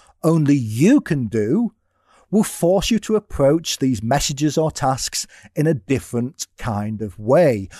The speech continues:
You will be forced to sit down and write those copy and paste answers to the messages you get for the assistant to use.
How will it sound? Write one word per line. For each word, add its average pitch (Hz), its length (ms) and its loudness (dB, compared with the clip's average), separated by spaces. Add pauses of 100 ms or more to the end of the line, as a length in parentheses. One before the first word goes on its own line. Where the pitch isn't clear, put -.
(220)
You 170 340 4
will 277 200 2
be 226 120 0
forced 110 720 -2 (220)
to 185 100 0
sit 208 580 -2
down 202 420 4
and 170 240 0
write 190 480 0 (200)
those 170 200 2
copy - 420 -2
and 156 120 -2
paste 147 380 0
answers 165 480 -2
to 143 120 -2
the 143 80 -2
messages 147 560 -4
you 120 120 0
get 117 360 -2 (320)
for 147 260 2
the 139 140 4
assistant 156 440 -2
to 156 100 -4
use. 170 560 0